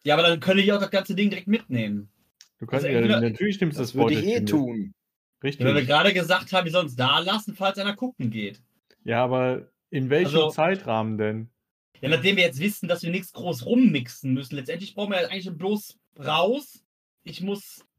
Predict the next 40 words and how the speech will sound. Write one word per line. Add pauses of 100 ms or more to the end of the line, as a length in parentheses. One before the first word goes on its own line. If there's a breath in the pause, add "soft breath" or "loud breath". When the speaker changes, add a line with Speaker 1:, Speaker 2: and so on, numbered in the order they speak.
(280)
Speaker 1:
den
Beutel
auskippen, (480)
woanders
rein, (400 soft breath)
irgendwas
anderes
in
den
Beutel
reinkippen
und
das
wieder
hinbringen. (340)
Speaker 2:
Richtig,
und
dafür
musst
du
den
Beutel
mitnehmen. (280)
Speaker 3:
Ja,
aber
Speaker 1:
Genau.
Speaker 3:
haben
ist
haben. (260)
Wenn,
wenn
Speaker 2:
Richtig.
Speaker 3:
dazwischenzeitlich
einer
vorbeikommt,
ist
unser
ganzer
Plan
hinüber.